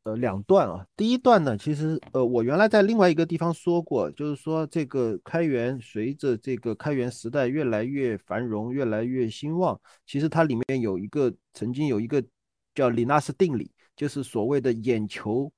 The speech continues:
越多，然后这个开源软件的质量就越高，大概这样的一个里纳斯定理。我当时的发的暴论是说，这个里纳斯定理快要失效了，因为开源软件太多，眼球不够用了。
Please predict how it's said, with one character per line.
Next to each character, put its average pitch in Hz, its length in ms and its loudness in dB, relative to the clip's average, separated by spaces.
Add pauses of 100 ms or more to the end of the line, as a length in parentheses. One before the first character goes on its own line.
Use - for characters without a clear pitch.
(320)
越 156 220 4
多， 151 480 2 (100)
然 104 280 -4
后 117 240 -2
这 117 180 -2
个 110 140 -2
开 - 160 -4
源 135 180 2
软 113 160 0
件 127 160 -2
的 117 140 -2
质 143 220 -4
量 120 200 2
就 127 140 -2
越 139 180 -2
高， 139 380 -2
大 143 140 2
概 127 120 0
这 110 140 -4
样 120 120 0
的 107 60 -2
一 110 120 -4
个 123 100 -2
里 107 140 -2
纳 127 160 0
斯 117 120 -6
定 113 220 -4
理。 - 180 -10
我 113 120 0
当 196 200 4
时 180 240 2
的 170 160 6
发 180 280 6
的 165 180 0
暴 151 240 6
论 143 240 0
是 123 220 -4
说， 139 300 -2 (420)
这 175 100 4
个 139 120 4
里 117 120 0
纳 143 140 2
斯 147 100 -6
定 131 200 -2
理 107 80 0
快 - 180 -4
要 117 160 2
失 165 200 -4
效 160 260 4
了， 85 120 -6 (320)
因 170 240 4
为 135 160 4
开 - 160 0
源 165 140 6
软 123 160 0
件 143 180 -2
太 151 240 2
多， 143 200 0
眼 113 200 0
球 135 160 -4
不 131 120 -6
够 170 160 2
用 202 160 0
了。 104 120 -2